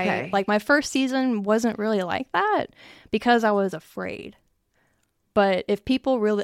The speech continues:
Speaker 2: I make suicide jokes all the time. I, I know it's not funny,
Speaker 1: <laughs>
Speaker 2: but
Speaker 1: I
Speaker 2: my
Speaker 1: was
Speaker 2: uncle
Speaker 1: like,
Speaker 2: committed suicide. Um,
Speaker 1: if
Speaker 2: but,
Speaker 1: we,
Speaker 2: you
Speaker 1: uh,
Speaker 2: know.
Speaker 1: get famous one day, we're gonna get canceled just as quickly. <laughs> Just, 'cause I'm like,
Speaker 2: But
Speaker 1: "Dude, I'm gonna get fucked. People are gonna not like my jokes." <laughs> Gonna not.
Speaker 2: No, I,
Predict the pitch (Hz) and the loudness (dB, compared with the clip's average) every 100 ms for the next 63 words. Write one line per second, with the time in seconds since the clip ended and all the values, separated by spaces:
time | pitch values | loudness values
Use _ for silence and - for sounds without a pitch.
0 | - 196 208 208 - 185 185 185 185 180 | -2 0 0 -2 -6 -6 -4 -6 -6 -10
1 | 185 175 - - 170 170 - 185 185 196 | -10 -14 -14 -10 -8 -8 -8 -6 -6 -6
2 | 190 175 202 185 185 180 165 175 - 226 | -8 -4 -2 -2 -4 -4 -4 -4 0 6
3 | 285 - 294 254 254 247 - 247 247 254 | 8 8 6 6 4 4 2 0 4 4
4 | 254 247 - - - - _ 202 185 180 | 4 2 -6 -18 -20 -20 _ 4 4 2
5 | 180 180 262 226 254 269 302 - 262 254 | -2 4 6 6 4 4 4 4 6 6
6 | 226 214 240 214 226 202 240 - 294 302 | 4 4 4 4 2 2 -2 -4 -4 -2
7 | 311 320 294 226 226 226 196 - 202 185 | 2 2 2 0 0 -2 -4 -8 -6 -4
8 | 185 170 190 - 175 - - - - - | -6 -10 -8 -8 -8 -10 -12 -12 -14 -12
9 | - - 214 202 269 262 - - - 214 | -8 -2 0 4 6 6 2 -2 -2 -6
10 | - - - _ - - 302 294 269 - | -10 -14 -18 _ -8 0 2 2 -2 -2
11 | 277 269 294 277 262 233 196 226 320 349 | 2 2 4 4 6 4 0 -2 -4 -6
12 | 285 - - 185 - 135 220 214 277 254 | -8 -12 2 2 2 -2 -2 2 0 4
13 | 220 190 185 - - - - 202 - 76 | 2 2 0 -2 -2 -4 -6 -10 -8 -10
14 | - - - - - - - - - - | -14 -20 0 2 2 -4 -12 -8 -2 -2
15 | - - 254 226 190 214 247 254 247 202 | -2 2 4 4 4 6 8 10 8 8
16 | 202 233 285 285 240 | 6 4 2 0 -2